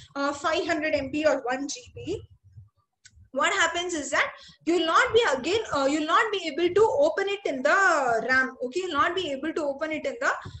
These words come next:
uh, ram. So in such case, what happens is your phones will start hanging. But here they have brought in a solution to this one. They have brought in a solution to this one.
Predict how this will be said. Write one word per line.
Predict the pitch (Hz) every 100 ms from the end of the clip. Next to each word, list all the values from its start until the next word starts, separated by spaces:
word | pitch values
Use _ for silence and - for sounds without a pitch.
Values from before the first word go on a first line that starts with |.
| _ -
uh, | 247 247
ram. | 277 254 - _ _
So | 392 370
in | 320
such | 403 539 -
case, | 339 403 302
what | 262 330
happens | 392 269 294 262
is | 392 370
your | 311 302
phones | 320 320 381 - -
will | 262 285
start | - 302 320 330 -
hanging. | 247 269 247 208 - _ _ _
But | 220 233 359 - - -
here | 269 330 453 370
they |
have | 349 269 220
brought | 262 330 349
in | 262
a | 359 -
solution | - 294 294 381 370 381 370
to | 359
this | 247 240 -
one. | 254 240
They | 247
have | 262 262 254
brought | 262 311
in | 311 262
a | 453 - 320
solution | 311 349 392 392 381
to | 339 -
this | 233 -
one. | -